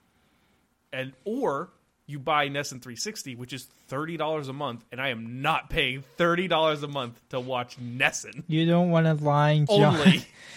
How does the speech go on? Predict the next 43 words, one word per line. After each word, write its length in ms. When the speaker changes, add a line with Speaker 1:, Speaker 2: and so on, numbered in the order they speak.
Speaker 2:
You 140
don't 280
wanna 240
line 640
Fenway 460
Sports 380
Group's 340
pockets 920
thirty 360
bucks 320
a 60
month 320
so 140
they 200
can 280
not 380
Speaker 1:
Not 200
Speaker 2:
<laughs> 100
sign 480
anyone? 580
Speaker 1:
Yeah, 240
so 120
they 140
can 220
not 200
spend 360
it 160
on 180
Red 180
Sox 280
players. 440
Um, 480
no, 140
but 260
Bruins, 360
really 300
hot 180
start. 300
They 80
look 180
really, 220
really 240
good 260